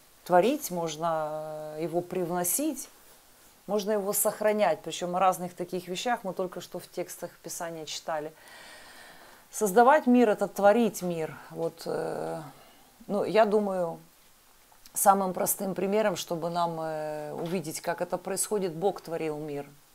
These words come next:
Он его сделал совершенным, когда он, он, да, он автор вообще «Шалома», он Бог «Шалома». Когда он что-то создавал, он не создавал это конфликтным, испорченным, там, повреждённым, там, с перспективной, с перспективой на разрушение. Он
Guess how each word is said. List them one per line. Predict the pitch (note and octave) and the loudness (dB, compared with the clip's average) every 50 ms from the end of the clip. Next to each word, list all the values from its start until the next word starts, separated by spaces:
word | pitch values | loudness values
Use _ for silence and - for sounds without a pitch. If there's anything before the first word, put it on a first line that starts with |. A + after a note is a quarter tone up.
| _ _ _ _ - | _ _ _ _ -8
Он | - F3+ G3 F#3+ | -6 -4 -2 -2
его | F#3+ F3 F#3+ F3+ | -2 -2 -2 -4
сделал | C#3+ - F3 F#3+ F#3+ F3+ | -4 -2 -2 0 0 0
совершенным, | F3 F3 - F#3 F3 F#3 - - - - F3+ D#3+ D#3 D3 C#3+ C#3+ | 0 0 -2 -4 -4 -4 -4 -4 -4 -4 -4 -4 -6 -6 -10 -10
когда | C#3 - E3 D#3+ D3+ D#3 D3+ D3+ | -8 -8 -6 -6 -4 -2 -2 -2
он, | - F3 E3+ - | -2 -2 -4 -6
он, | - C#3+ C#3+ D3 | -8 -10 -6 -2
да, | E3 G3 G#3+ | -2 0 0
он | F3 F3 F3 F3 E3+ | 0 0 -2 -2 -2
автор | D3+ - - - C#3 C3+ | -4 -6 -6 -10 -10 -8
вообще | C#3 C#3+ - - C#3+ | -8 -10 -8 -8 -8
«Шалома», | C#3 - - D#3+ D#3+ D3+ D3 C#3+ D3 | -8 -8 -6 -6 -6 -6 -6 -6 -6
он | E3 F#3+ F#3 | -4 -2 -2
Бог | F3+ E3 - - | -2 -2 -2 -4
«Шалома». | - D#3+ D3+ D3 C#3 C#3 C#3 C#3+ - - - - - - - - - - | -6 -4 -4 -4 -4 -6 -8 -10 -14 -16 -20 -20 -20 -20 -20 -20 -16 -8
Когда | - F3 G3+ G#3 | -2 2 4 4
он | G3 F3+ | 4 2
что-то | - - - G#3 - - F3+ | 0 -4 -4 -4 -4 -4 -4
создавал, | - - F#3+ F#3 F3+ D#3+ G3 F3+ G3+ A#3+ C4 C4 B3 - | -2 -2 -2 -2 0 0 2 4 6 6 6 6 4 2
он | F3 F#3 F#3+ F#3+ | -2 -2 -2 0
не | G3+ G#3 | -2 -2
создавал | G3 - - F#3+ F3 E3 G3+ G#3 G#3+ A3+ G#3 F#3 | -2 -2 -4 -6 -2 0 2 4 4 4 4 2
это | E3 - F#3+ | 0 -2 -6
конфликтным, | - - G#3 G#3 G3 G3 - - G#3+ G#3 G#3+ G#3+ - - - F3+ E3+ D#3+ D3+ D3 C#3+ - - | -6 -2 0 0 0 -2 -2 -2 0 0 0 0 -4 -10 -10 -8 -8 -8 -10 -12 -14 -14 -10
испорченным, | - E3+ - - - - - G3+ F#3 F3+ F3+ - - - - C#3+ C#3+ C#3+ C#3 C#3+ - | -8 -6 -6 -6 -4 -2 0 0 0 0 -2 -4 -10 -12 -10 -12 -12 -12 -14 -16 -16
там, | - C#3 C3+ | -16 -16 -14
повреждённым, | B2+ - D#3+ E3 E3 E3+ F3 F3 F3+ E3+ F3 F3+ F#3+ E3 D3+ C#3+ C#3+ C#3 C#3+ D3 - - - - - - - - - - - - - - | -12 -8 -6 -6 -6 -6 -6 -8 -8 -8 -4 -4 -4 -4 -4 -6 -10 -12 -14 -16 -18 -20 -20 -20 -20 -20 -20 -20 -20 -20 -20 -20 -20 -18
там, | - D3 | -14 -12
с | D3 - | -12 -10
перспективной, | - - F#3+ F3+ - - - F3 - - - G#3+ G3+ F#3+ F#3 F3+ F3 E3+ E3 - D3+ D3+ | -6 -4 -4 -4 -6 -8 -10 -12 -10 -4 -2 -2 -2 0 -2 -4 -4 -6 -6 -8 -10 -10
с | - | -12
перспективой | - - F#3+ E3+ - - - F3+ - - G3 F3+ F3+ | -12 -10 -10 -10 -10 -10 -12 -10 -8 -4 -4 -4 -2
на | F3+ F3 | -2 -2
разрушение. | F3 F3+ E3 F3 F3 F3 - - F#3 E3 E3 D#3 D#3 D#3 - - | -4 -4 -4 -4 -8 -8 -6 -6 -6 -6 -6 -8 -8 -8 -8 -6
Он | - F3 G#3 G#3+ G3 | -4 -2 -2 -2 -2